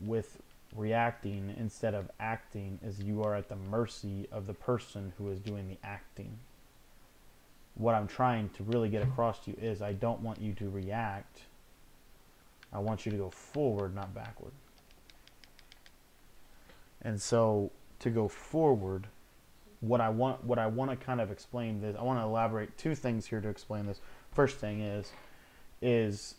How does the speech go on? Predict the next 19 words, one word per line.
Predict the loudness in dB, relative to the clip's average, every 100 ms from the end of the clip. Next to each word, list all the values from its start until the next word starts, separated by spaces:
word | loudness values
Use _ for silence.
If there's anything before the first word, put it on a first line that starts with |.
| -8 0
uh, | 0 2
I | 2
wanna | 4 6
use | 6 4
a |
real | 4 6 6 4 0 -12 -20 -18 -16
story. | -12 0 0 0 -6 -14 -18
So | 4 8
I | 10
read | 12 10 8
somewhere | 6 6 8
in | 6
an | 4
article | 6 6 4 2 0 -2 -14 -20 -4
that | 2
I | 4
think | 4 0
seventy | 4 4 6 4 2
percent, | 2 0 0 -4 -2 -2